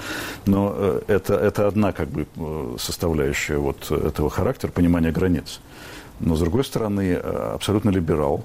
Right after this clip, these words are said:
причём, э, не только экономический. В его работах огромное количество рассуждений о, о том, каким должно быть государство.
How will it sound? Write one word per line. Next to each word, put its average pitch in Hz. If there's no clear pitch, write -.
причём, 101
э, 110
не 104
только 117
экономический. 131
В 80
его 87
работах 92
огромное 101
количество 95
рассуждений 98
о, 87
о 95
том, 107
каким 98
должно 90
быть 85
государство. 85